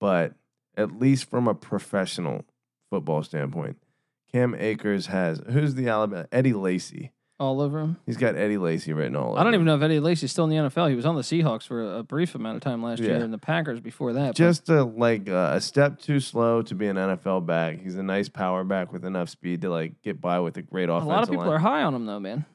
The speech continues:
Speaker 1: Yeah, I mean, he's a little faster than Eddie Lacy. I'll give him that. But, like, yeah, I've seen it. I just, I, I trust my eyes now.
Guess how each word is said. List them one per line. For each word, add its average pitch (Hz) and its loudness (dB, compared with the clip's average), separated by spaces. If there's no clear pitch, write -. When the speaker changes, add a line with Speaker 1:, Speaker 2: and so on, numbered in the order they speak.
Speaker 1:
Yeah, 151 2
I - 6
mean, 170 8
he's 185 6
a 196 2
little 196 4
faster 123 2
than 82 -4
Eddie 76 -2
Lacy. 69 -2
I'll 104 2
give 113 0
him 101 -2
that. 90 0
But, 85 -2
like, 90 -2
yeah, 78 0
I've 107 -2
seen 127 -2
it. 123 0
I 104 0
just, 107 -8
I, 98 -4
I 104 -4
trust 123 2
my 104 2
eyes 98 2
now. 95 0